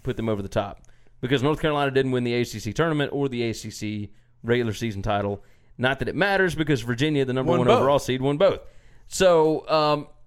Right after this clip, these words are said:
Speaker 1: but yeah, North Carolina, like, they're twenty-five and ten, but they played everybody. I think that their loss to Wofford early in the season
Speaker 2: Yeah, it's
Speaker 1: at
Speaker 2: so
Speaker 1: home.
Speaker 2: long ago. I don't
Speaker 1: I understand
Speaker 2: care.
Speaker 1: it's so long ago, but I think that that's what actually happened here. So either way, you've got both of them playing right here, because it,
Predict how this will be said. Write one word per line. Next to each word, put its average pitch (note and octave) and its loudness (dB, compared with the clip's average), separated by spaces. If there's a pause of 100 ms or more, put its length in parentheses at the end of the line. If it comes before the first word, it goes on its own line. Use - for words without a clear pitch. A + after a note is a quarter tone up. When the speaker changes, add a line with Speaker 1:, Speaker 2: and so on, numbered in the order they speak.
(420)
Speaker 1:
but A#3+ 4
yeah, A3 4
North G#3+ 0
Carolina, F#3 2
like, C3 2
they're C3+ -2
twenty-five E3+ 2
and D3+ -2
ten, A2+ 0 (180)
but A2+ 0
they C3+ 4
played C3+ 2
everybody. A2 0
I B2 2
think G3 -4 (320)
that A#2+ -2
their C3 2
loss A#2+ 2
to A2 -2
Wofford G#2+ -4 (520)
early A#2+ 2
in B2 0
the A#2+ 2
season C3+ -2
Speaker 2:
Yeah, C#3+ -10
it's F#2 -16
Speaker 1:
at A#2+ 2
Speaker 2:
so A2 2
Speaker 1:
home. C#3 4
Speaker 2:
long A#2+ -4
ago. G2 -14
I A#2+ -10
don't G#2+ -4
Speaker 1:
I A3+ 4
understand B3+ 2
Speaker 2:
care. G3+ 2
Speaker 1:
it's D3+ -2
so F#3 4
long E3+ 4
ago, E3+ 4
but D3+ 6
I D3 4
think D#3+ 0
that C#3+ -2
that's C3+ 2
what C3+ 4
actually A2+ 0
happened G#2+ 0
here. A2 2
So E3+ 4
either C4 2
way, A#3+ 6
you've F3 -2
got G3+ 2
both E3 6
of E3 -2
them D3+ 0
playing C3 0
right A#2 0
here, C3 2
because A#2+ -2
it, - -8